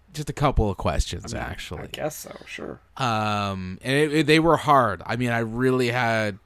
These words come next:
Speaker 1: to search for these.
Speaker 2: Mm.
Speaker 1: But, I mean, in a movie, uh, that is supposed to prominently feature, uh, motocross.
Speaker 2: Yep.
Speaker 1: And,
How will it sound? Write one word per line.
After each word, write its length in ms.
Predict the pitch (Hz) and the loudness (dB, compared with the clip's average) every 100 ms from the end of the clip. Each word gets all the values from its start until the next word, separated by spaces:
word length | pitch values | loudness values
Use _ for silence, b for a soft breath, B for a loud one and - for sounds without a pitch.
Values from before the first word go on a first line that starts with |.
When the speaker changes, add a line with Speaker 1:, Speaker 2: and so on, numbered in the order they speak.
| _ - | _ -10
Speaker 1:
to 100 | 113 | -6
search 400 | - 113 104 - | -4 -4 -6 -10
for 120 | 98 | -12
these. 360 | 87 87 87 - | -10 -10 -12 -12
Speaker 2:
Mm. 140 | 151 | -4
Speaker 1:
But, 220 | 110 101 _ B B B B B | -4 -4 _ B B B B B
I 100 | 147 | -2
mean, 260 | 156 151 151 | 0 0 -2
in 140 | 165 | -2
a 80 | 165 | -2
movie, 720 | 160 185 226 185 120 90 85 B B B B | 0 0 0 0 -2 -4 -8 B B B B
uh, 540 | 117 117 110 110 107 110 | -2 0 0 0 0 -2
that 260 | 120 120 | -2 0
is 200 | 123 120 | 0 0
supposed 420 | - 123 131 127 | -2 0 0 0
to 80 | - | -2
prominently 600 | - 135 123 131 123 123 | 4 4 4 -2 -2 -4
feature, 720 | 113 123 110 120 110 104 98 110 _ - | -4 -6 -4 -2 0 0 -4 -6 _ -6
uh, 580 | 107 101 92 80 57 52 | -4 -2 -2 -4 -8 -6
motocross. 880 | 135 185 147 113 - - - - | 0 2 2 -2 -6 -8 -10 -6
Speaker 2:
Yep. 160 | - 453 b b b b b b _ | -4 -4 b b b b b b _
Speaker 1:
And, 840 | 123 123 120 117 117 113 110 110 | -6 -4 -2 -2 -4 -4 -6 -8